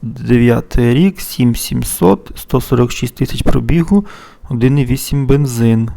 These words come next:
Телефончик продавця є, гарний стан автомобіля. І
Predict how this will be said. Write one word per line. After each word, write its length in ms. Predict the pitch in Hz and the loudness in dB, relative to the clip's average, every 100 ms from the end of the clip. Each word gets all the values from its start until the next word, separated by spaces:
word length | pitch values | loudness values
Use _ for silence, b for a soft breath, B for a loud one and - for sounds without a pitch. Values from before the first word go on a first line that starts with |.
| - | -8
Телефончик 640 | - 120 - 120 113 - | -2 2 2 2 -2 -2
продавця 540 | - 113 110 110 - 120 | 0 2 2 -2 -4 -4
є, 300 | 117 143 196 B B B B B B | 0 0 -2 B B B B B B
гарний 340 | 123 123 117 113 | 2 4 4 0
стан 340 | - 120 113 | 0 2 2
автомобіля. 840 | 113 - 107 107 110 170 180 175 180 - - - - - - - b b b b b b _ _ _ _ _ _ _ _ _ _ _ _ _ _ _ _ - - _ - - | 0 -2 0 0 0 2 4 2 -4 -14 -20 -20 -20 -20 -20 -20 b b b b b b _ _ _ _ _ _ _ _ _ _ _ _ _ _ _ _ -20 -20 _ -20 -6
І 240 | 123 - | -2 -2